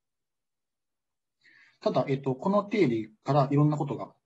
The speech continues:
できるので、えっと、今からやっていくこととか、あるいは、あの、次回もこのエスエムエヌ定理を使って、ちょっとしたことをやっていくんですけども、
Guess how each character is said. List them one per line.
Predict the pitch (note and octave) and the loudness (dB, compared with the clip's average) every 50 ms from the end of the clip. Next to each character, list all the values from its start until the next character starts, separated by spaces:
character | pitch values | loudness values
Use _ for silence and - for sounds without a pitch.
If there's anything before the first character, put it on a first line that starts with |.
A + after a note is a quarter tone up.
| _ _ _ _ | _ _ _ _
で | B2+ B2 | -8 -8
き | - - C#3 | -4 -2 -2
る | A#2 G#2+ | -2 -2
の | G#2+ G#2+ A#2+ | -4 -6 -2
で、 | C3+ C#3 B2 - - | -2 -2 -2 -2 -6
え | C3+ | -10
っ | - | -8
と、 | C3+ C#3 C#3 - - - | -6 -8 -8 -8 -10 -4
今 | - F#3 F3 D3 | 0 2 2 2
か | C#3+ D3 | 0 -2
ら | G#2 G#2+ B2+ | -8 -8 -8
や | - | -10
っ | - | -10
て | - - A#2+ | -10 -10 -12
い | A2+ | -12
く | - - | -10 -12
こ | - | -12
と | - - - | -12 -12 -12
と | - - | -14 -16
か、 | - - F#3 D3 - - _ _ _ _ _ - | -10 -6 -6 -6 -6 -8 _ _ _ _ _ -4
あ | D#3 | -2
る | D#3 | 0
い | C#3+ | 0
は、 | B2+ | 0
あ | A#2+ A#2+ | -2 -6
の、 | A#2 A#2 C3 C3 | -8 -10 -10 -8
次 | D#3 F3 | -6 -2
回 | F#3 D#3+ A#2+ A2 | -2 -2 -2 -2
も | G#2 G#2+ G#2 - - - | -4 -10 -14 -16 -8 -4
こ | B2 | -4
の | A#2+ C3 | -2 -2
エ | C#3+ | -2
ス | C#3 C#3+ | -2 0
エ | C#3 B2 | 0 2
ム | B2+ B2+ B2 B2+ - | 2 2 0 -2 -2
エ | C#3 | -2
ヌ | A#2+ A#2+ | -2 -2
定 | B2 - C#3 A#2+ A2 | -2 -2 -4 -4 -4
理 | - G#2+ A#2 | -4 -6 -8
を | C3+ B2 - | -8 -8 -8
使 | - - - | -12 -14 -14
っ | A#2+ A2+ | -14 -14
て、 | _ _ A#2+ A#2 A#2+ - _ _ _ - | _ _ -14 -14 -14 -16 _ _ _ -12
ち | - | -12
ょ | C#3 | -10
っ | C#3+ | -8
と | - | -10
し | - - | -10 -10
た | - - | -10 -10
こ | B2+ | -10
と | B2+ - G#2+ G#2 - | -10 -10 -12 -14 -8
を | - C3 | -6 -6
や | B2 A#2+ | -6 -6
っ | |
て | - _ - C#3 | -8 _ -10 -6
い | |
く | - B2 | -6 -6
ん | A2+ | -6
で | A2+ G#2+ | -6 -10
す | - | -14
け | - - | -12 -12
ど | A#2+ A#2+ | -8 -6
も、 | D3 G3 D#3+ A#2 - - | -6 -6 -6 -6 -8 -14